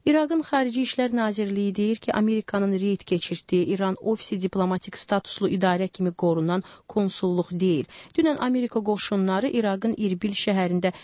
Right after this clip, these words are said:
İran nümayəndəliyində keçirtdiyi reyd zamanı altı nəfəri həbs eləyiblər. Bu diplomatik qalmaqala səbəb olub və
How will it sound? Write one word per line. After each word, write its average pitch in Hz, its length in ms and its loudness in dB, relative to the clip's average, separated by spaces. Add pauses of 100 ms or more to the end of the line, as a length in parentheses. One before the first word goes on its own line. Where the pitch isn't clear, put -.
(140)
İran 214 260 2
nümayəndəliyində 175 800 2
keçirtdiyi - 600 -2
reyd 185 220 0
zamanı 175 360 0
altı 175 340 -2
nəfəri 170 340 -2
həbs 180 320 -2
eləyiblər. 147 400 0 (360)
Bu 233 100 0
diplomatik 185 680 0
qalmaqala 151 560 0
səbəb 165 400 0
olub 143 220 -2 (240)
və 233 100 2